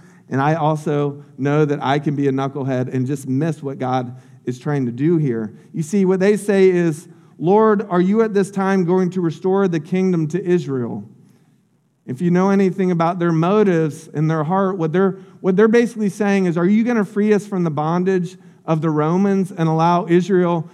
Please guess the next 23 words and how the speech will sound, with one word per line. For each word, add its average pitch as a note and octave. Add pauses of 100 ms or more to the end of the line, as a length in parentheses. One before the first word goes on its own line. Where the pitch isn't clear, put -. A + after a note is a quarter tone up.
(140)
to E3+
rise F3
up F3+
again, E3+
to F3
have E3+
dominion F#3
and D3
power F#3+
over D#3+
everyone E3
else?" D#3+ (1080)
And D3
he's E3+
like, E3
"Yeah, D#3+
it's D#3
not E3+
gonna D3+
work C#3
quite A#2+
like G#2+
that. G#2